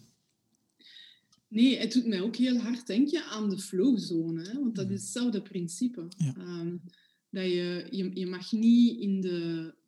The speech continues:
Speaker 1: in de angstzone zitten van,
Speaker 2: Ja.
Speaker 1: "Oei, dit is iets dat ik compleet niet kan, ik raak in paniek." Maar je mag natuurlijk ook niet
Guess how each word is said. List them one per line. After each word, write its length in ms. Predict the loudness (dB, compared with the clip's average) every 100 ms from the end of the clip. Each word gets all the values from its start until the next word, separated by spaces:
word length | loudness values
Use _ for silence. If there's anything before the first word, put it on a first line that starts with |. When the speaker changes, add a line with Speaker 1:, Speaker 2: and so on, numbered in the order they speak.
| _ _
Speaker 1:
in 240 | -10 -8 -8
de 160 | -8
angstzone 680 | 0 2 2 0 0 4 4
zitten 340 | 4 4 0 -2
van, 400 | -4 -4 -4 -4
Speaker 2:
Ja. 160 | -2 0
Speaker 1:
"Oei, 260 | -2 -8 _ _
dit 240 | -8 -6
is 120 | -4 -2
iets 200 | -2 -2
dat 120 | -6
ik 100 | -6
compleet 480 | -6 -6 -4 -4 -4
niet 200 | -4 -2
kan, 180 | 2 4
ik 200 | 2 -2
raak 260 | -8 -4
in 140 | -4 -2
paniek." 420 | -2 2 0 0
Maar 280 | -8 -8 -10
je 100 | -8
mag 180 | -6 -6
natuurlijk 400 | -6 -4 -4 -4
ook 60 |
niet 100 | -2